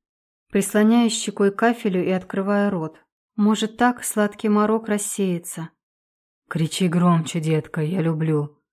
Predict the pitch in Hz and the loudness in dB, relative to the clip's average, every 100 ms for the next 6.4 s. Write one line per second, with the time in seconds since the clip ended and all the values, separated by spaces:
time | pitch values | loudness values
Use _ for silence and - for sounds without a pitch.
0 | _ _ _ _ _ - 185 196 208 - | _ _ _ _ _ -10 -4 -2 -2 0
1 | 254 233 220 - 240 233 202 185 180 - | 2 2 2 0 -2 -2 -8 -8 -6 -2
2 | 202 202 190 - 196 196 196 180 156 - | 0 -2 -6 -4 -2 -2 -2 -6 -6 -8
3 | _ _ - 190 202 214 247 - 220 208 | _ _ -2 2 4 6 4 2 0 0
4 | 202 196 190 196 190 - - 160 156 _ | 0 0 0 -2 -4 -6 -6 -8 -8 _
5 | _ 190 185 202 202 202 214 214 214 190 | _ -2 0 0 2 2 6 6 4 2
6 | 175 160 - 151 | -2 -2 -8 -12